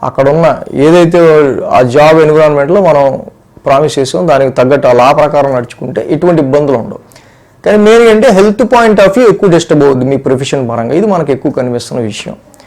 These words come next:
So, so ఈ పాయింట్లన్నీ గుర్తుపెట్టుకుంటే ఈ మిథున రాశి వాళ్ళకి ఇంకా బాగుంటుంది. అర్ధాష్టమ కుజుడు, ద్వితీయ రవి, ఈ రెండు మెయిన్గా ఏంటంటే ద్వితీయంలో రవి కుటుంబ స్థానమే, అర్ధాష్టమం కుటుంబ స్థానమే.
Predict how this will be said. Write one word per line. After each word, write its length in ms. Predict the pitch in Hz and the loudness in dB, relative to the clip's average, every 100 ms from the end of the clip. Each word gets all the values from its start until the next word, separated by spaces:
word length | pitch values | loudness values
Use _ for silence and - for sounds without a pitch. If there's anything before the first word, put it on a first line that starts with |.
| - _ _ _ _ - | -20 _ _ _ _ -10
So, 120 | - - - 52 55 | -6 -4 -4 -4 -4
so 140 | - | 0
ఈ 120 | 220 | 0
పాయింట్లన్నీ 560 | 220 226 180 196 196 185 | 2 2 2 2 2 2
గుర్తుపెట్టుకుంటే 920 | 156 151 160 147 139 147 185 262 - - - - | 0 -2 -2 -2 -2 -4 0 0 -2 -6 -10 -2
ఈ 220 | 135 135 | 0 0
మిథున 340 | 139 147 156 | 0 0 2
రాశి 200 | 147 143 | 2 2
వాళ్ళకి 200 | 135 131 | 0 0
ఇంకా 200 | 123 131 | 0 0
బాగుంటుంది. 380 | 127 127 123 196 269 - - - - _ - | 2 0 -2 -4 -6 -16 -20 -20 -20 _ -6
అర్ధాష్టమ 640 | 123 147 208 226 226 214 | -4 0 2 2 2 2
కుజుడు, 380 | 196 180 185 202 | 2 2 2 2
ద్వితీయ 440 | 202 156 151 170 156 | 2 2 2 4 4
రవి, 300 | 127 120 - 151 | 2 0 -4 -2
ఈ 140 | 143 | 0
రెండు 380 | 139 165 202 240 | 0 0 0 0
మెయిన్గా 380 | 170 160 180 180 | 2 2 2 2
ఏంటంటే 420 | 160 156 214 175 | 2 0 0 0
ద్వితీయంలో 680 | 123 131 156 202 208 208 202 | -2 -2 0 0 2 2 4
రవి 260 | 180 220 | 2 2
కుటుంబ 340 | 202 180 180 180 | 0 0 2 0
స్థానమే, 340 | 180 160 185 | 0 0 2
అర్ధాష్టమం 680 | 185 147 165 175 175 185 208 | 0 2 2 0 0 0 0
కుటుంబ 300 | 170 160 139 | 0 0 -2
స్థానమే. 400 | - 95 95 | -6 -16 -16